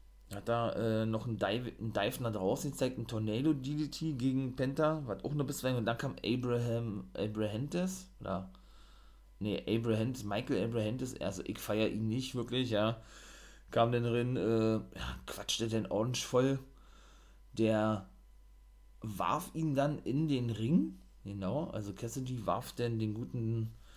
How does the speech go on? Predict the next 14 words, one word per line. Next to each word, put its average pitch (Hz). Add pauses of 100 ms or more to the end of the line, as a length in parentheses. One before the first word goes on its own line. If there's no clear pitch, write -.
(280)
den 107
guten 110
Abrahantes 117
in 127
den 117
Ring. 143 (1900)
Ja, 98
so 107
dass 101
er 113
ihn 113
dann 98
attackieren 104
wollte, 104